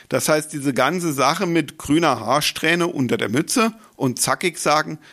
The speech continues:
das war eine falsche Fährte, die der Fuchs gelegt hat. Und auf die Idee ist er wohl gekommen, als er in der ersten Szene in der Pizzeria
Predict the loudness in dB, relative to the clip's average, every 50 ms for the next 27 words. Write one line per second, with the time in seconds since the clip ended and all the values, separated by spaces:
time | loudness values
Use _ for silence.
0 | -16 _ -10 -8 -4 -2 0 0 0 0 -2 -4 -2 -2 -2 0 0 -2 -4 -4
1 | -6 -2 0 2 2 2 2 0 -4 -6 -6 -8 -14 -20 _ -10 -4 -2 0 0
2 | 0 -2 -6 -6 -8 -6 -4 -4 -2 0 0 0 0 0 -2 0 0 0 0 -2
3 | -8 _ _ _ -20 -20 _ -2 0 2 2 2 0 -4 -8 -8 -8 -6 -4 -4
4 | -2 0 2 2 2 2 0 0 0 0 0 0 0 2 2 2 2 0 -2 -2
5 | 0 0 0 2 2 0 0 -2 -6 -12 _ _ _ -4 -4 -2 -2 -2 -2 0
6 | 0 0 0 0 0 0 -2 -4 -6 -6 -4 0 0 2 2 2 0 0 -2 -4
7 | -6 -8 -10 -12 -8 -4 0 2 2 2 2 0